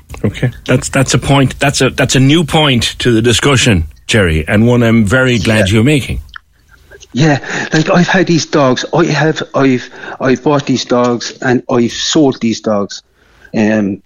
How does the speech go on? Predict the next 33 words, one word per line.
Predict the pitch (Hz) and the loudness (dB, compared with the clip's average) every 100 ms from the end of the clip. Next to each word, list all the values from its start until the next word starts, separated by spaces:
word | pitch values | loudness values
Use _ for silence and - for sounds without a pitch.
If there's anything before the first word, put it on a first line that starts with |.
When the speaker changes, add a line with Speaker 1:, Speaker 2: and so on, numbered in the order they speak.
| - | -6
Speaker 2:
to, | - 117 - | 0 0 0
I | 117 | 2
know, | 110 123 120 | 4 2 2
the | 110 | 0
recognised | 127 123 120 107 | -2 0 0 0
breeders | 127 117 104 | 0 0 -2
in | 107 | -2
Cork | 120 117 | -4 -4
City | - 123 127 131 113 - | -2 0 2 0 -2 -4
and, | 101 | -2
like | 104 | -2
I | 104 | -2
said, | - 107 107 - | -2 -2 -2 -6
the | |
Kennel | - 113 107 | -4 0 0
Club. | - 107 101 - - - - - - | 0 -2 -2 -8 -20 -18 -16 -16 -2
I've | 160 170 120 | 2 2 2
never | 101 127 135 143 131 139 - - | 2 4 4 2 0 -2 -6 -6
once | 120 127 101 - - - | 0 0 0 -6 -12 -8
heard | - 110 98 | -2 -2 -4
of | - - | -8 -12
a | |
thoroughbred | - - - 135 123 120 - | -10 -6 -2 -2 0 -2 -4
Staffordshire | - 135 - - 107 | -4 -4 -4 -2 -2
Bull | - 104 | -2 -4
Terrier | - 107 104 98 - - - _ _ _ | -2 0 0 -2 -12 -20 -20 _ _ _
ever | 151 139 196 - - _ _ _ _ - | -2 0 0 -4 -10 _ _ _ _ -20
showing | - - 110 110 - | -10 -2 -2 -2 0
any | 143 135 | 0 0
form | - 139 123 | 0 0 2
of | 107 | 0
aggression | 110 127 - 98 - - - - - - - | -2 -2 -2 -6 -8 -16 -20 -18 -18 -16 -6
to | - | -2